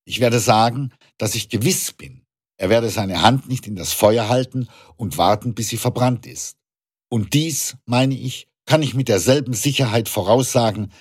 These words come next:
als jenes, dass, wenn er aus dem Fenster springt und keinen Anhalt findet, er nicht einen Augenblick in der Luft sich schwebend erhalten wird. Kein Verdacht eines unbekannten Wahnsinns kann das erste Ereignis,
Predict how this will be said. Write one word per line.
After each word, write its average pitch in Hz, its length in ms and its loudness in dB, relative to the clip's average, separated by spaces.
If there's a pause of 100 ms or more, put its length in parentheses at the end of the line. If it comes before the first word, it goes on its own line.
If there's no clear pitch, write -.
als 104 280 4
jenes, 135 720 0
dass, - 500 4
wenn 120 140 4
er 113 80 0
aus 110 100 -4
dem 104 160 -2
Fenster 165 400 0
springt 131 420 0
und 113 140 -4
keinen 104 460 2
Anhalt 113 420 0
findet, 110 460 -4 (300)
er 113 120 6
nicht 147 320 0
einen 139 300 2
Augenblick 117 520 0
in 113 80 -4
der 95 120 -2
Luft 113 280 -2
sich - 160 -6
schwebend 98 460 -4
erhalten 76 480 -6
wird. - 380 -20 (960)
Kein 156 220 4
Verdacht 127 580 0
eines 101 300 -4
unbekannten 120 680 -2
Wahnsinns 120 680 -2 (240)
kann 123 180 2
das 101 160 -2
erste 135 380 -2
Ereignis, 101 680 -2